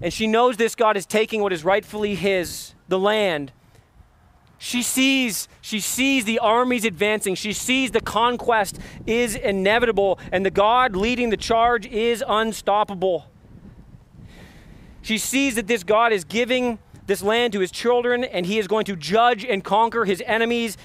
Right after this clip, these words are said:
And by the way, if you're not a follower of Jesus Christ today, this is one of the very reasons you too should repent and believe. Jesus Christ, when he walked on this earth,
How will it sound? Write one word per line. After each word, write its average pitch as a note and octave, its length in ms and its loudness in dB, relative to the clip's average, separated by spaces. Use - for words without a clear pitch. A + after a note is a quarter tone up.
And F#3+ 160 -2
by A3+ 320 4
the A3+ 140 0
way, G3 480 2
if B3+ 240 0
you're C#4+ 220 0
not C4 260 4
a B3+ 60 0
follower B3+ 440 2
of A3+ 80 0
Jesus A3+ 320 -2
Christ G#3+ 360 -2
today, F#3 320 0
this G#3 420 0
is C4 200 -2
one A#3 160 0
of A#3 80 0
the G3+ 100 0
very A#3+ 380 0
reasons A3 480 -2
you B3+ 320 0
too C#4 300 0
should A#3+ 180 -4
repent B3 440 0
and B3 140 -2
believe. A3 500 -2
Jesus C4 380 0
Christ, C4 440 0
when G#3 80 -2
he G#3+ 100 0
walked A#3+ 340 2
on B3 100 0
this A3+ 200 -4
earth, A#3 340 0